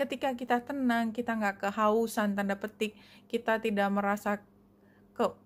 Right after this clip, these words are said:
ke-, kehilangan, kekurangan, eh, segala macam itu, maka hubungan kita dengan yang lain juga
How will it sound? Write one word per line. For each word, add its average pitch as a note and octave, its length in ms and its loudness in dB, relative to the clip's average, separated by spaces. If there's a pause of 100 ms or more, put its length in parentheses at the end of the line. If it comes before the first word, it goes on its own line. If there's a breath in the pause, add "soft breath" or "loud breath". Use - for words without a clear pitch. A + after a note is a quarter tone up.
(140)
ke-, G#3+ 480 4
kehilangan, A#3 880 4
kekurangan, A#3 1040 2 (880 soft breath)
eh, - 160 -12
segala A3 480 2
macam C#4+ 400 4
itu, G#3+ 240 -2
maka G#3+ 560 0
hubungan A#3+ 480 2
kita C#4+ 240 -6
dengan A3 320 0
yang G#3+ 160 0
lain D4 400 -2
juga G#3 400 -2